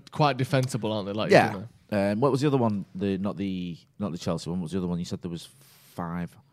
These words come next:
Speaker 1: Uh, not all nil-nils. Three of 'em were nil-nils.
Speaker 2: Oh, sorry, sorry, right,
Speaker 1: Five
Speaker 2: yeah.
Speaker 1: clean sheets.
Speaker 2: Five
Speaker 1: So
Speaker 2: clean
Speaker 1: the
Speaker 2: sheets,
Speaker 1: home
Speaker 2: sorry.
Speaker 1: against Sociedad,
Speaker 2: Yeah.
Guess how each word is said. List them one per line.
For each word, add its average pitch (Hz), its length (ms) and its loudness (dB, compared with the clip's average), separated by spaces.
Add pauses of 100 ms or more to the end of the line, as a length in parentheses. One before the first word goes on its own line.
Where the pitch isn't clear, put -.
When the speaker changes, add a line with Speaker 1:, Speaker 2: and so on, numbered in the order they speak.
(340)
Speaker 1:
Uh, 127 160 4
not 147 140 2
all 143 140 2
nil-nils. 131 440 0
Three 160 260 4
of 151 80 4
'em 131 100 2
were 123 80 0
nil-nils. 110 340 0
Speaker 2:
Oh, - 20 -4
sorry, 110 300 6
sorry, 92 280 4
right, 90 120 4
Speaker 1:
Five 143 260 6
Speaker 2:
yeah. - 40 -14
Speaker 1:
clean 139 240 4
sheets. 123 300 0
Speaker 2:
Five 120 120 8
Speaker 1:
So 120 60 4
Speaker 2:
clean 113 140 2
Speaker 1:
the 127 100 4
Speaker 2:
sheets, 123 120 4
Speaker 1:
home 165 180 8
Speaker 2:
sorry. 165 80 2
Speaker 1:
against 143 240 0
Sociedad, 117 600 0
Speaker 2:
Yeah. 95 180 0